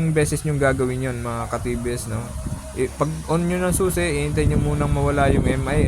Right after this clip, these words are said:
L bago nyo uli i-off yung pinaka-switch, no? So, ayan, mga ka-T B S. Yun yung paraan ng pagma-manual reset ng ating unit, no? Three times yung gagawin na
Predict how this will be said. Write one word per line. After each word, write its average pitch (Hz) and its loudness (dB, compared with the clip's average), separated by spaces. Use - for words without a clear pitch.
L 131 2
bago 139 4
nyo 139 2
uli 135 4
i-off 131 4
yung 127 0
pinaka-switch, 127 -4
no? 123 -6
So, 135 -4
ayan, 139 2
mga 123 -2
ka-T 123 -6
B 120 -4
S. - -8
Yun 185 10
yung - 10
paraan 175 10
ng 143 8
pagma-manual 139 8
reset 131 4
ng 127 4
ating 123 4
unit, 127 2
no? 117 0
Three 165 8
times 160 6
yung 151 8
gagawin 143 8
na 123 6